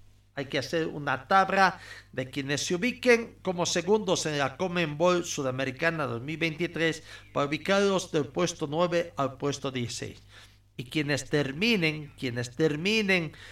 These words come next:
eh, en el tercer puesto de la fase de grupos de la Conmebol Libertadores dos mil veintitrés, otra tabla para,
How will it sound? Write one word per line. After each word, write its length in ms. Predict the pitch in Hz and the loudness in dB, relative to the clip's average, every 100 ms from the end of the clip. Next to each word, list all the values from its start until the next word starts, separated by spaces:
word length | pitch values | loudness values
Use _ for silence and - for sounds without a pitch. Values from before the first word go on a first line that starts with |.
| - - _ - | -20 -20 _ 0
eh, 260 | 151 143 143 | 2 2 0
en 120 | 147 | 2
el 180 | 147 143 | 0 2
tercer 460 | 151 - 220 214 | -2 2 2 2
puesto 400 | - 208 - 180 | 2 2 2 -2
de 220 | 156 147 | -2 2
la 360 | 139 131 127 - - - - - - _ _ _ _ _ _ - | 4 2 0 -6 -20 -20 -20 -20 -20 _ _ _ _ _ _ 0
fase 280 | 185 208 | 0 2
de 120 | 180 165 | 0 2
grupos 500 | 185 190 190 147 143 | 4 4 2 0 0
de 140 | 135 | -2
la 160 | 127 123 | -2 -2
Conmebol 460 | 180 156 143 165 | -2 -2 4 4
Libertadores 400 | 135 123 131 143 | 2 -2 -4 -4
dos 100 | 123 | -2
mil 120 | 135 | -4
veintitrés, 680 | 135 120 - - 196 214 208 - - - - | -4 -6 -6 -2 2 2 2 -12 -20 -14 -2
otra 380 | 165 175 175 175 | -2 0 0 4
tabla 500 | 175 165 165 147 147 - - - | 4 4 2 0 -4 -16 -10 4
para, 500 | 180 180 180 175 | 8 10 8 6